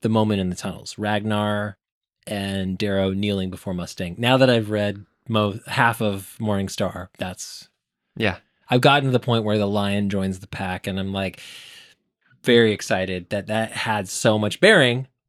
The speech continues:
Speaker 1: on her character.
Speaker 2: Yeah.
Speaker 1: At least as far as I know. <laughs>
Speaker 2: Yeah.
Speaker 1: So, uh, that reshaped my impressions of the second book slightly, and that's gonna be my, my addendum, is the scene in the tunnels where she basically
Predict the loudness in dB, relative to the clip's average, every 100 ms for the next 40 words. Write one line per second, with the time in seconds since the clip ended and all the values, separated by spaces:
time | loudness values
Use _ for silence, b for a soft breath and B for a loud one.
0 | _ 0 4 4 4 6 4 0 -8 -6
1 | -4 -4 _ -2 2 4 4 4 2 6
2 | 6 8 6 4 2 0 -4 -6 -12 -2
3 | 4 6 4 B B -20 -12 -6 0 4
4 | 6 6 4 -2 _ -20 -16 -6 0 4
5 | 4 4 4 2 -4 -6 -2 0 0 -2
6 | -2 -2 -2 -4 -4 -4 -4 -6 -8 -8
7 | -6 0 0 0 -6 -2 -2 0 0 0
8 | -2 -6 -8 -4 -2 -2 -6 -10 -8 -8
9 | -10 -12 -16 _ _ -10 -10 -10 -12 -12
10 | -12 -10 -8 -4 -2 -2 -4 -6 -6 -6
11 | -8 -6 -4 -6 -8 b b b b -6
12 | -4 -2 -4 -6 -8 -6 -6